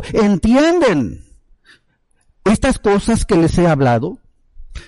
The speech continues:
Posiblemente nosotros no somos pescadores, no habíamos caminado con Jesús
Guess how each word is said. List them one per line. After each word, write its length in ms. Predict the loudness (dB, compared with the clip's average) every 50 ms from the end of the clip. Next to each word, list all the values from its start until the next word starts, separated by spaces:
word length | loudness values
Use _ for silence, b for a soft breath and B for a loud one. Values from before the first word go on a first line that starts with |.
| B B B _ _ _ _ _ _ _ _ _ _ _ _ _ _ _ _ -12 -6
Posiblemente 520 | -6 -4 -2 0 0 0 0 -2 -2 -2
nosotros 320 | -2 -2 -2 -2 -4 -4 -4
no 100 | -4 -4
somos 280 | -4 -4 -6 -6 -6
pescadores, 800 | -6 -6 -6 -4 -2 -2 -2 -2 -2 -2 -4 -4 -6 -10 -12 -16 -18 -12 -6
no 240 | -4 -2 0 0 2
habíamos 420 | 2 2 2 2 2 0 -4 -4
caminado 560 | -2 -2 0 0 0 0 0 0 0 0 -2 -2
con 180 | -4 -4 -4
Jesús 520 | -4 -4 -4 -4 -2 -2 -2 -2 -4 -10